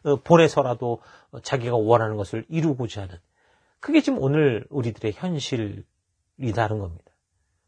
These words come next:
그러니까 그런 삶을 살아가면서도 심지어 하나님께서 우리의 기도를 들어주지 않고 돌보지 않는다고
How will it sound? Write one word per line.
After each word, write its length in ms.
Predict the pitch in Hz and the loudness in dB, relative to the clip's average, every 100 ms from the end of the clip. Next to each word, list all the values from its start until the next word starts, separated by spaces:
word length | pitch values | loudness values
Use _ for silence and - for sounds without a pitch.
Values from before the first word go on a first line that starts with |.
| _ _ _ _ _ | _ _ _ _ _
그러니까 140 | - | 2
그런 180 | 185 196 | 6 4
삶을 300 | 196 185 180 | 4 2 2
살아가면서도 580 | 208 202 185 170 151 160 | 2 4 4 2 -4 -10
심지어 580 | - 285 262 214 233 294 _ _ - _ | -6 -4 -2 2 2 0 _ _ -20 _
하나님께서 760 | - 208 208 185 180 175 196 - | 0 2 2 2 0 4 4 2
우리의 500 | - 160 190 247 254 | -2 0 2 2 0
기도를 440 | - 220 247 214 | 0 2 2 0
들어주지 520 | - 262 277 247 247 | 0 4 4 2 2
않고 420 | 262 247 233 254 233 | 4 4 2 -2 4
돌보지 480 | 233 285 294 254 | 6 6 4 4
않는다고 800 | 233 202 180 147 123 180 277 320 | 4 2 0 0 0 -2 -2 -4